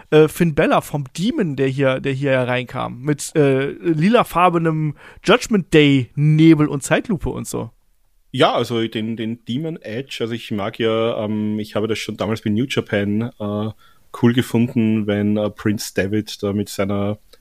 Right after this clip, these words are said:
Speaker 2: mit seinem Ganzkörper-Make-up aufgetaucht ist. Das heißt, da, da freue ich mich immer. Das hat dem Match auch so ein bisschen noch eine, äh, Special-Note gegeben. Ähm, fand ich eigentlich gut. Ein bisschen, äh, die, die Tentakel hätte ich nicht gebraucht. Vielleicht sind die noch von dem, äh, Bianca Belair Entrance übrig geblieben,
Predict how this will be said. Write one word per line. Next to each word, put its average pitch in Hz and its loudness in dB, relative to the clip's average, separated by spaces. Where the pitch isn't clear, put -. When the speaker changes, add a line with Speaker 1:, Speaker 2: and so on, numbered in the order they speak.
Speaker 2:
mit 98 -10
seinem 110 0
Ganzkörper-Make-up 107 -2
aufgetaucht 107 -4
ist. 123 0
Das 113 -2
heißt, - -2
da, 123 4
da 120 0
freue 113 0
ich 131 -4
mich 135 -4
immer. 127 -2
Das 117 -6
hat 120 -6
dem 127 0
Match 104 -4
auch 107 -8
so - -6
ein 110 -2
bisschen 110 -4
noch 107 -6
eine, 107 -4
äh, 107 -6
Special-Note 123 0
gegeben. 120 0
Ähm, 107 0
fand 127 0
ich 143 -2
eigentlich 131 2
gut. 160 -2
Ein 127 0
bisschen, 123 -2
äh, 113 -4
die, 107 -4
die - -16
Tentakel 117 -6
hätte 123 -2
ich - -4
nicht 120 0
gebraucht. 110 2
Vielleicht - -2
sind 107 0
die 110 2
noch 104 0
von 104 -2
dem, 101 2
äh, 101 0
Bianca 101 -2
Belair 101 -4
Entrance 107 0
übrig 110 -4
geblieben, 107 0